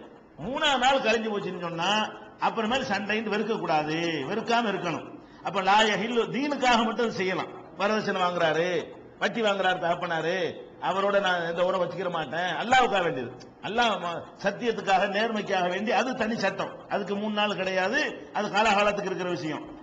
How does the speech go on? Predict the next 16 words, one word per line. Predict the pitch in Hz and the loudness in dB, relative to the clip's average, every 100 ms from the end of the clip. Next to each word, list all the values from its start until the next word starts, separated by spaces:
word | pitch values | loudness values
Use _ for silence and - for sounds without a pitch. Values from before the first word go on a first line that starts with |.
| - | -8
இது | 185 262 294 | -2 0 2
வந்து | 285 277 | 0 0
சொந்த | 254 254 | -2 -2
விஷயங்களுக்காக | 294 254 240 226 208 202 | -2 -2 -2 -2 2 2
வேண்டி | 185 147 | 2 -4
திட்டினா, | - 220 - 202 | -4 -6 -2 -4
பேசினா, | 196 185 180 190 185 | 0 -2 0 -2 -2
அடிச்சான், | 180 185 185 | -2 -4 -2
கொண்டான், | 180 175 185 180 - - | -2 0 0 -2 -10 -14
என்னை | 196 196 185 | -6 -2 0
கல்யாணத்துக்கு | 185 190 180 170 | 0 0 0 -4
கூப்பிடல, | 180 175 170 185 170 - - | -4 -2 2 2 0 -6 -6
என் | 196 202 | 0 2
பேரை | 208 196 | 2 2
ரெண்டாவதா | 180 196 190 175 | 2 2 2 0
போட்டான், | 175 175 175 185 | -4 -2 -2 -2